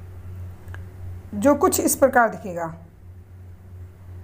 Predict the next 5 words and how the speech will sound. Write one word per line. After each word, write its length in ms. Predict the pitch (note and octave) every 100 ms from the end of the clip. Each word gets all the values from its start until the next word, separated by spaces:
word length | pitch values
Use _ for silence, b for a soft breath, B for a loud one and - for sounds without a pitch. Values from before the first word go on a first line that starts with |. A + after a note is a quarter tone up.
| - - - - - - - - - - - - - -
सबसे 420 | - E4+ E4 A4
पहले 220 | G#4+ G4+
हम 400 | G#4 G4+ G#4 F4+ - - - - - - - - - - - - - - - - A#3+
ज़मीन 480 | F#3 C#4+ C#4+ D#4
में 300 | D#4 F4+ A4